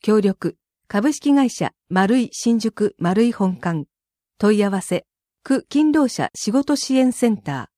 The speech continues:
新宿七の三の二十九、新宿ここから広場内。電話五二七三三八五二、ファックス三二零八三一零零へ。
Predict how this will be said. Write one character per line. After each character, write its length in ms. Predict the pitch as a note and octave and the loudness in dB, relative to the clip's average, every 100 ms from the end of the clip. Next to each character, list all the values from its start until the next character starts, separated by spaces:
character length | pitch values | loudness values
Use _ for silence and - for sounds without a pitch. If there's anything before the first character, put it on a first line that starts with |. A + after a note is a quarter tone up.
| _ | _
新 220 | - C4+ C4 | 2 2 2
宿 240 | C4 B3+ | 0 0
七 240 | B3+ C#4 | 4 4
の 100 | A#3 | 2
三 280 | F3 F3 F3 | 0 -2 0
の 80 | F3 | 0
二 160 | F3 G#3 | 0 0
十 240 | F3+ C#3+ | -2 -6
九、 260 | - D#3+ B2+ _ _ | -6 -6 -6 _ _
新 260 | - B3+ | 2 2
宿 320 | A#3+ A#3 G#3+ - | 2 0 -2 -2
こ 120 | G3 | -4
こ 140 | F#3+ C4+ | -2 -2
か 140 | C4+ | -2
ら 120 | C4 | -2
広 260 | B3 A#3 A#3 | 0 0 2
場 120 | A3 | 0
内。 220 | F3+ B2 - _ _ _ | -2 -6 -12 _ _ _
電 240 | F#3 G#3+ | 0 0
話 180 | G3 F#3+ | 0 -2
五 220 | - A#3+ D4+ | 2 2 4
二 220 | D#4 C#4+ | 4 4
七 220 | F#3+ F3+ | 2 0
三 220 | F3 F3+ E3 | 0 -2 -2
三 240 | A#3 C4 | -2 0
八 260 | B3+ - D#3+ | -2 -4 -2
五 180 | F3+ F#3+ | 0 2
二、 320 | F3+ D#3+ - _ _ _ | 2 0 -4 _ _ _
フ 100 | - | -8
ァ 20 | |
ッ 20 | G3+ | -8
ク 100 | - | -8
ス 240 | - - _ _ | -8 -10 _ _
三 280 | - B3+ B3+ | -2 2 2
二 160 | B3 | 2
零 180 | G3 G3 | 2 0
八 400 | F#3+ F#3 - D#3+ | -2 -6 -8 -10
三 340 | - - - C#4+ | -6 -2 0 0
一 240 | C#4+ G3+ | -4 -2
零 220 | F3+ A3 | 0 0
零 240 | G#3+ G3 D3 | 0 -2 -4
へ。 140 | A#2+ | -8